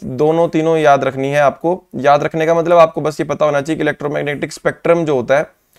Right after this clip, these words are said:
उसके अंदर हमें अलग-अलग टाइप की वेव्स नजर आती हैं और कौन सी वेव कितनी फ्रीक्वेंसी पे मिलती है और कितनी वेवलेंथ होती है उसकी,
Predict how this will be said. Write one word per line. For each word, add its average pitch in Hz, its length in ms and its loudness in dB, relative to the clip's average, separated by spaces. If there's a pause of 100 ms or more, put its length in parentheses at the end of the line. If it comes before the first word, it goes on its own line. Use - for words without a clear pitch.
(340)
उसके 165 240 -4
अंदर 160 220 2
हमें 156 180 0
अलग-अलग 156 640 0
टाइप 139 320 0
की 156 80 -2
वेव्स 139 320 0
नजर 143 240 0
आती 143 260 2
हैं 160 100 -2
और 151 120 0
कौन 143 280 -4
सी 160 140 -2
वेव 151 280 -2
कितनी 156 240 -4
फ्रीक्वेंसी 147 460 -6
पे 147 100 -4
मिलती 147 300 -4
है 151 60 0
और 147 60 -8
कितनी 151 240 -6
वेवलेंथ 139 400 -2
होती 135 220 -4
है 139 60 -4
उसकी, 175 340 -6